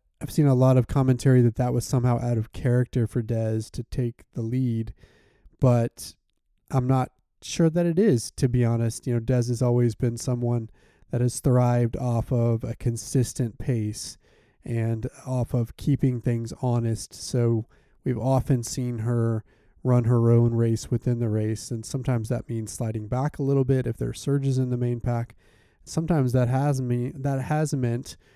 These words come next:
going off the front for a little bit until the pack kind of regains its rhythm. And so I'm not sure that it's a huge surprise.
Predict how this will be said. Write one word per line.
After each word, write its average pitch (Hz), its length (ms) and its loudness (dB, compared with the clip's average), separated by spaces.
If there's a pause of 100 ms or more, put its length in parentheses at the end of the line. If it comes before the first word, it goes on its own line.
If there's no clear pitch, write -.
(220)
going 131 220 4
off 123 180 2
the 127 80 -2
front 165 320 -2
for 127 120 -2
a 120 40 0
little 113 280 0
bit 113 280 -4 (800)
until 120 880 0 (160)
the 120 80 -4
pack 117 340 -4
kind 117 180 -4
of 113 100 -4
regains 113 560 -4
its - 380 -10
rhythm. 123 560 0 (640)
And 143 100 -10
so 160 100 6
I'm 165 120 4
not 208 180 2
sure 185 180 6
that 147 140 6
it's 139 140 2
a 139 40 4
huge 175 240 4
surprise. 120 680 2